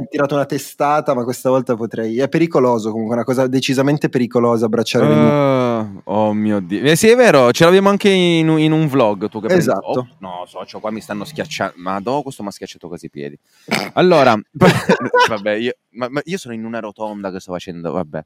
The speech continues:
Speaker 2: Ehm, eh, partiamo con le notizie reali. Io
Speaker 1: Ok.
Speaker 2: ti, io ti servo su un piatto d'argento questa notizia, così poi tu da qua ti agganci in qualsiasi modo voglia.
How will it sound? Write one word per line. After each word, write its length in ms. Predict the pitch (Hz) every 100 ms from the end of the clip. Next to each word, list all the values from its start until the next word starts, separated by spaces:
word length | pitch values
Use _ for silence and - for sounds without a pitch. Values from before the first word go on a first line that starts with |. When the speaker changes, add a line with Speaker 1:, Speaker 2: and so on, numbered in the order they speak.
| _ - - 294 -
Speaker 2:
Ehm, 720 | 151 156 156 156 156 156 156
eh, 180 | 160 190
partiamo 480 | 175 - - 165 127
con 120 | 131
le 60 | 143
notizie 340 | 147 156 165
reali. 580 | 151 147 113 107 135 185 -
Io 180 | 185 208
Speaker 1:
Ok. 240 | 185 147
Speaker 2:
ti, 440 | 156 143 143 135 117
io 180 | 139 190
ti 100 | 180
servo 300 | - 139 135
su 80 | 135
un 60 | 139
piatto 200 | 156 135
d'argento 420 | 139 127 180 165
questa 200 | 127 131
notizia, 320 | 123 165 -
così 200 | 127 117
poi 140 | -
tu 100 | 120
da 120 | 123 104
qua 120 | 117
ti 80 | -
agganci 400 | 98 90 90 95
in 440 | 92 87 90 90
qualsiasi 300 | 87 98 -
modo 200 | 98 98
voglia. 360 | 87 82 92